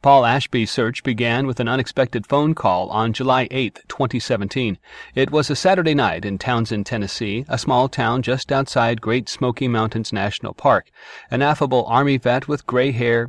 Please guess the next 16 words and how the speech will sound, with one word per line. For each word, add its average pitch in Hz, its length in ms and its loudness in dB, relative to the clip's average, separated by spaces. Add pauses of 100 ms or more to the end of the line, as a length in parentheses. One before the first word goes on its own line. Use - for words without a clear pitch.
a 127 100 -2
goatee, 120 600 0
and 104 180 -4
wireframe 113 560 0
glasses, 123 500 -2 (340)
Paul 202 260 4
worked 139 260 2
as 127 340 -2
a 123 120 -2
concierge 139 840 -2
at 113 160 0
a 110 160 0
rustic 127 440 -2
event 135 260 0
space 92 320 -4
called 107 420 0